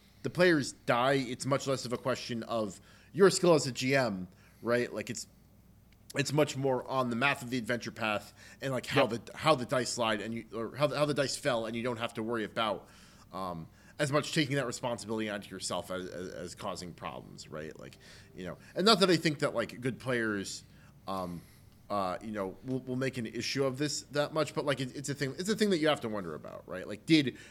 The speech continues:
Speaker 1: did we T P K because I made the encounter too hard, or did we T P K because of, um, you know, that, that's just the way things are. With an adventure path, it's much easier to be like, "Well, that's just the way things went because we, we ran it as, as intended to be,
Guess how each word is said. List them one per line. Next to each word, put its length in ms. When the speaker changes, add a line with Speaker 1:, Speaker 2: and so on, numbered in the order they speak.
Speaker 1:
did 160
we 80
T 160
P 140
K 180
because 260
I 60
made 180
the 120
encounter 320
too 160
hard, 160
or 20
did 140
we 80
T 160
P 100
K 240
because 440
of, 280
um, 300
you 100
know, 160
that, 160
that's 180
just 140
the 60
way 80
things 220
are. 120
With 140
an 60
adventure 320
path, 240
it's 140
much 280
easier 280
to 80
be 80
like, 160
"Well, 80
that's 220
just 140
the 40
way 140
things 280
went 280
because 640
we, 180
we 120
ran 240
it 100
as, 280
as 360
intended 500
to 80
be, 120